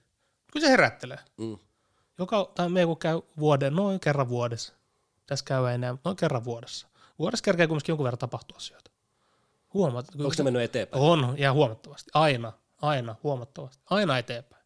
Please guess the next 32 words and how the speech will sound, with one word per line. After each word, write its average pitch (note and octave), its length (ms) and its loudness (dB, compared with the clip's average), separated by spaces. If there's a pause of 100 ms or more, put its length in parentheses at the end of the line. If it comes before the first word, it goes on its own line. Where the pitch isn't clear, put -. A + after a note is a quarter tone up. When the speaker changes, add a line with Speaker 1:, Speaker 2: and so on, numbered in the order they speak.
(140)
Speaker 2:
Mm. F#2 300 -14 (220)
Speaker 1:
Sitten - 160 -10
oot C3 60 -10
silleen, B2+ 240 -6
okei, D3+ 460 -4 (120)
mitä A3 180 -4
vittua? - 400 -12 (720)
Miten G3 140 -8
tässä A#3+ 280 -2
me C4 100 2
olin B2 240 2
vuosi - 320 -12
sitten? - 280 -20 (580)
Suurin D#4+ 320 -4
piirtein G#3+ 380 6
samassa. - 680 0 (300)
Speaker 2:
Niin. C3+ 160 0
Speaker 1:
Tässä A#3+ 220 4
on C#4+ 60 4
itellä C#4 300 6
hirveästi G3+ 480 2
tapahtunut. B2 680 -4 (320)
Speaker 2:
Niin. G#2+ 340 -6 (160)
Speaker 1:
Ja D3 60 -6
täällä B3+ 200 4
on F3+ 60 8
hommat F#3 260 6
mennyt A2+ 260 -2
eteenpäin D3+ 540 2 (120)
<laughs> - 60 -10
aika F#3 200 -4
paljon. A#2 360 -10